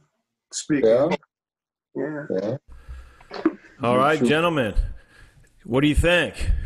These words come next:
Speaker 3: I think that's all, all for a good day's work. What do you think, man?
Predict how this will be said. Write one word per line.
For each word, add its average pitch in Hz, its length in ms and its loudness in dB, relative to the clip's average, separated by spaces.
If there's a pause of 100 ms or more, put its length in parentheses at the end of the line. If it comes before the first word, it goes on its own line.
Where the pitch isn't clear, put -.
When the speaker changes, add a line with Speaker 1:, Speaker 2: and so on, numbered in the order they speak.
(540)
Speaker 3:
I 120 80 2
think 139 240 -2
that's 143 200 0
all, 143 260 2
all 131 480 0 (100)
for 135 160 0
a 127 40 2
good 135 240 -4
day's 139 240 2
work. 147 260 2
What 123 80 2
do 127 40 2
you 123 60 -2
think, 143 200 -2
man? 120 240 0